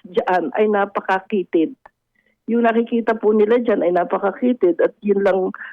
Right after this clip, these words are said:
kaliwat kanan at saka yung sa harap, pero yung sa likod, hindi na nila alam. So, malaki po ang, ah, probability na sila ay madisgrasya. At saka, sa su-, ang isa pa po ay yung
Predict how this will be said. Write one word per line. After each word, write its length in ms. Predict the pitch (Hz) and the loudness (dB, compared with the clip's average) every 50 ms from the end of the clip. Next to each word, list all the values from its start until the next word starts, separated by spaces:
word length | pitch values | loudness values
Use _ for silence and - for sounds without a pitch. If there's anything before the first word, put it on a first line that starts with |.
| - _ - | -20 _ -4
kaliwat 400 | - 185 196 190 185 202 196 196 | 0 2 4 4 4 2 0 0
kanan 400 | - 185 185 190 190 185 175 165 | 0 0 2 2 2 2 2 2
at 240 | 180 175 175 175 - | 2 2 0 -2 -4
saka 240 | - 202 190 180 175 | -6 -4 0 2 2
yung 160 | 180 180 180 | 2 2 2
sa 160 | - 220 240 | 0 0 2
harap, 160 | 214 190 190 | 2 0 0
pero 240 | - 185 185 185 185 | 2 2 2 2 2
yung 80 | 185 190 | 0 0
sa 80 | - | 0
likod, 400 | 196 190 208 202 202 - - - - _ _ _ _ _ _ _ | 0 0 0 0 2 0 0 -2 -6 _ _ _ _ _ _ _
hindi 240 | - 220 226 208 226 | -2 0 0 2 2
na 160 | 226 220 220 | 2 4 4
nila 240 | 220 220 208 202 185 - 185 | 4 4 4 2 2 2 2
alam. 320 | 202 220 233 226 214 208 214 - | 2 2 2 2 0 0 0 0
So, 240 | 262 262 269 - - - - - - | 0 0 0 -4 -10 -14 -16 -8 -2
malaki 400 | - 262 294 302 302 - 311 285 | 0 2 2 2 2 2 0 0
po 160 | 254 285 302 294 - | 2 2 2 2 2
ang, 200 | 254 277 277 269 269 262 262 269 262 254 254 254 247 247 247 247 - - - - - _ _ - | 2 2 2 4 4 4 4 4 4 2 2 2 2 2 0 -2 -4 -10 -20 -20 -20 _ _ -2
ah, 880 | - 233 233 226 220 220 214 214 208 202 196 185 185 180 180 - - - - _ _ _ _ _ _ _ _ _ _ | 0 2 2 2 2 2 2 2 2 2 2 2 2 0 0 -2 -2 -4 -8 _ _ _ _ _ _ _ _ _ _
probability 960 | - 254 247 247 247 240 220 226 233 220 220 233 233 - 220 185 165 165 - - _ _ _ _ _ _ _ _ _ _ _ _ _ _ _ | 0 2 2 2 2 0 0 -2 -2 -2 -4 -6 -6 -4 -2 -2 -2 -4 -6 -14 _ _ _ _ _ _ _ _ _ _ _ _ _ _ _
na 240 | - 214 233 233 240 | -2 0 0 0 0
sila 320 | - 254 226 214 - - | 0 0 0 0 0 0
ay 160 | - 202 208 202 202 | 2 2 2 2 2
madisgrasya. 1040 | 196 196 196 196 190 - - - 170 165 156 156 160 - - 165 143 151 151 151 - - _ _ - - - - _ | 2 0 0 -2 -4 -4 -2 -2 0 0 0 -2 -2 -2 -2 -2 -2 -2 -4 -6 -10 -14 _ _ -20 -20 -20 -10 _
At 120 | - 262 254 | -4 -2 -2
saka, 480 | - 277 269 - 254 233 226 226 220 - | -2 -2 0 0 2 2 2 2 0 0
sa 60 | 240 226 - _ - | -4 -4 -4 _ -8
su-, 160 | 247 - - _ _ - | -8 -8 -10 _ _ -6
ang 160 | - 277 - | -4 -2 -2
isa 160 | 277 269 269 | 0 0 0
pa 160 | 269 247 262 254 | 0 0 0 0
po 240 | 247 233 214 196 | 2 2 2 2
ay 240 | - 208 220 233 233 | 4 2 4 4 2
yung 240 | 226 - 226 233 | 2 2 2 0